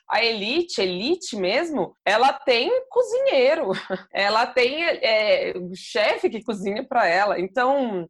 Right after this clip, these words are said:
é, essa classe média, ela emula esse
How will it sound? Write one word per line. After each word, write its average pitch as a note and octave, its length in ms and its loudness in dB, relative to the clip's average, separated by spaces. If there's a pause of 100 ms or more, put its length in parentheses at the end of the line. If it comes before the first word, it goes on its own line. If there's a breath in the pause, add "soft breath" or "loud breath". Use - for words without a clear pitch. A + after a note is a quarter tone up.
(160)
é, A3+ 240 0
essa D4 220 2
classe D#4+ 400 -2
média, A3+ 680 -2 (100)
ela G#3+ 180 0
emula B3 800 0 (120)
esse F#3 240 -6